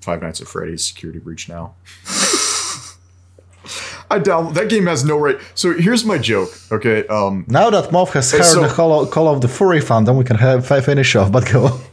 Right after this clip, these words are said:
Speaker 1: Well, no, but, like, obviously, regardless of what Scott Cawthon said, he stayed with the dev team. Like, he saw a security breach to the end. Like, even if they strike his name from the credits,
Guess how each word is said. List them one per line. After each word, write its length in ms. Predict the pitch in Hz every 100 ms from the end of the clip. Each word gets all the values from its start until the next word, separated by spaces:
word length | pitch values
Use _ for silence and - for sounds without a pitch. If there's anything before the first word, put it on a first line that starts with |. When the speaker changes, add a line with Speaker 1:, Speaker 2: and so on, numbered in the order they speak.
| - - 226 - - - -
Speaker 1:
Well, 100 | 165
no, 180 | 156 123
but, 80 | 131
like, 180 | 135 - - - -
obviously, 600 | 175 220 180 - 147 127
regardless 480 | 120 139 175 170 -
of 80 | 120
what 160 | 110
Scott 260 | - 110 95
Cawthon 380 | 101 95 98 90
said, 440 | - 92 85 98 _ -
he 480 | - 180 185 180 156
stayed 360 | - 135 120
with 120 | 101 98
the 60 |
dev 260 | 87 78 -
team. 320 | - 78 76 -
Like, 300 | 101 98 - _
he 600 | - - 160 165 160 151
saw 760 | 135 - 117 104 101 98 95 90 _ _ -
a 340 | 101 95 92 87
security 420 | - - 104 92
breach 340 | 92 90 -
to 80 | -
the 140 | 87
end. 260 | 87 90 - -
Like, 200 | 101 92 - - -
even 400 | 135 190 202 196
if 100 | 190
they 140 | 175
strike 380 | 151 123 117 120
his 140 | 98
name 220 | 92 98 127
from 160 | 156
the 80 | 156
credits, 640 | - 104 92 92 - -